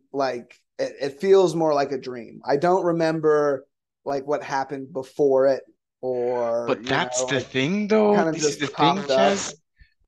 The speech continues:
Speaker 2: I don't think, well, unless you master the art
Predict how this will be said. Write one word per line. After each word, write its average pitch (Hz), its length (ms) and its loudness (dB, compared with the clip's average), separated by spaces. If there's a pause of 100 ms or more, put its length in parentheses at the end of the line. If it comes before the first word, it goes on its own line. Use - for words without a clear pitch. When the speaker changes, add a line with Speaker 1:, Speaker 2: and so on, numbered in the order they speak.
Speaker 2:
I 117 100 -2
don't 175 340 -2
think, 113 400 -8
well, 120 260 0
unless 135 400 -4
you 143 100 -12
master 101 920 -4
the 90 160 -6
art 67 360 -6